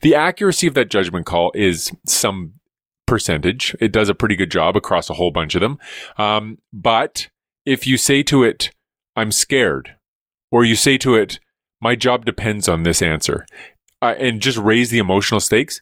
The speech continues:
it gives you a better answer, which is super weird 'cause it shouldn't do that. And, and we've talked before about modifications you can make to the scripts and why we think they might improve its ability to come up with a good answer because it searches certain parts of the internet where those kinds of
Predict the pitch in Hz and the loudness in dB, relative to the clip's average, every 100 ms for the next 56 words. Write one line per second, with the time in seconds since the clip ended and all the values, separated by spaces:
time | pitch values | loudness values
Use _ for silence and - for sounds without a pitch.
0 | - 156 180 175 208 214 214 226 247 - | -2 0 2 2 2 4 4 2 0 -2
1 | - _ 147 175 214 - 196 220 254 277 | -4 _ 0 2 0 2 2 4 6 6
2 | 277 156 165 180 - 190 196 170 233 190 | 6 2 0 0 2 2 2 2 2 2
3 | - 143 160 170 151 160 226 - 220 240 | 2 0 2 0 0 2 2 2 2 2
4 | - 165 - 120 - 127 131 123 117 123 | 0 0 2 4 4 4 2 2 2 0
5 | - 117 120 131 123 120 117 117 127 110 | -2 -2 -2 -2 -4 -2 -2 0 0 0
6 | 127 127 120 98 101 104 104 - 107 - | 0 0 0 2 2 2 -2 -2 -4 -2
7 | 104 95 90 98 90 - - - 143 123 | -4 -2 -2 -4 -6 -14 -20 -10 -6 -4
8 | 95 - 113 113 123 123 - - - _ | -4 2 4 6 4 0 -8 -20 -20 _
9 | - 131 131 95 110 113 117 117 - 110 | 0 0 0 2 2 4 2 0 0 0
10 | 101 120 110 104 104 107 127 156 127 110 | 0 0 -2 0 0 0 0 0 0 0
11 | 107 - 123 120 117 - 123 90 98 107 | 0 2 0 0 -2 0 0 0 0 -2
12 | - 104 107 117 107 101 95 101 104 - | 0 0 0 0 2 2 4 2 2 -2
13 | 110 104 98 87 | -2 -2 0 -2